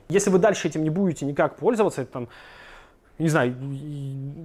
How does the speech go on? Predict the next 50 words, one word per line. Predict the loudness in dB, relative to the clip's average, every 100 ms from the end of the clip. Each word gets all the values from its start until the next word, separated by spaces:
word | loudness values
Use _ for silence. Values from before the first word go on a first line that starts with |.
| -8
я | -2 0
понимаю, | 2 2 4 2
что | -2
там | -2 0
ракеты | 0 2 2
летают | 2 2 4 4 2
в, |
в, | -6 -8 -8 -10 -10
да, | -10
в | 0
космос, | 4 4 4 0 2
да, | 2 4
я | 2 2
примерно | 4 4 4 2
понимаю, | -2 0 2 4 4
как, | 2 0 0
как | 0 0 2
они | 0
летают, | 0 4 4 4 2
и |
это | 2 4
у | 4
меня | 2
находится | 2 2 0 0
на | 2
уровне | 4 2 2
знания, | 0 2 4
на | 4 6
уровне | 6 6 6 2
навыка, | 0 2 4 4 0
ну, | 0 -2
мне | 0 0
это | 0 -2
не |
особо | 0 0 0
надо, | 2 0 0 -4
и | -2
ракеты | -2 -2 -2 -4
я |
не | -6
собираюсь | -4 0 2 2 -2
запускать, | -8 -12 -8 -6 -6 -8
да. | -10 -6 -6 -6 -20 -20 -10
Обязательно | -4 2 4 4 4
рисуйте | 4 4 2 2 0
подробную | -4 2 4 4 2
карту | 2 0 0
вашего | 0 0 0 -2
процесса | -2 -2 -2 -4
обучения. | -4 -6 -4 -6 -8